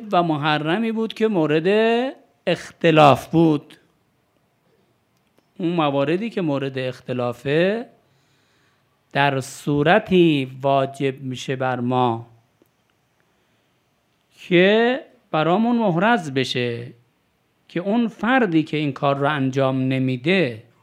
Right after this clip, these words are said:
یا این فردی که این کار رو مرتکب می‌شه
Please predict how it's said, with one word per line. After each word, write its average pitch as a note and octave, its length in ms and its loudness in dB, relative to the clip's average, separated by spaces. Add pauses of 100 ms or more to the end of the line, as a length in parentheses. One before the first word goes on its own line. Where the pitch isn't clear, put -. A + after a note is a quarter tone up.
(880)
یا C3 280 0
این E3+ 220 2
فردی F#3+ 520 -2
که D#3 140 -6
این C3+ 160 -4
کار C3+ 220 -2
رو C3 120 -2
مرتکب C3 600 -4
می‌شه E3+ 720 0